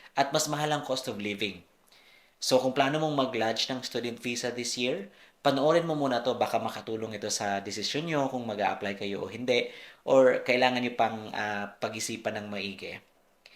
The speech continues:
So let's talk about the real situation dito sa Australia. So, so walang sugarcoating dito sa topic na pag-uusapan natin kasi kailangan nating malaman yun eh, lalo na sa mga nagpaplanong mag-apply this year at sa mga darating na panahon. So syempre,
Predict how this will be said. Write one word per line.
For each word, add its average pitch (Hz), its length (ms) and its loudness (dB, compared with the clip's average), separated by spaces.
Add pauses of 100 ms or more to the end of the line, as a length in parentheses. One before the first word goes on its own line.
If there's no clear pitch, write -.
(220)
So - 160 2
let's 135 160 2
talk - 160 6
about 165 240 4
the 131 160 4
real 135 240 4
situation 107 720 -2
dito 101 160 -6
sa 98 160 -6
Australia. 95 560 -6
So, - 160 -4
so 139 80 4
walang 135 240 6
sugarcoating 113 800 0
dito 104 160 -8
sa 101 160 -6
topic 101 400 -6
na 104 80 -8
pag-uusapan 98 640 -6
natin 95 320 -10
kasi - 240 -8
kailangan 117 480 0
nating 110 240 -6
malaman 98 400 -6
yun 104 160 -10
eh, 87 160 -12
lalo 101 240 -6
na 120 80 0
sa 113 160 -4
mga 107 240 -10
nagpaplanong 98 560 -8
mag-apply 98 400 -8
this 139 240 -4
year 147 320 2 (320)
at - 160 -6
sa 123 80 0
mga 117 240 -2
darating 101 400 -2
na 101 80 -8
panahon. 98 480 -6
So 101 160 -8
syempre, 143 560 2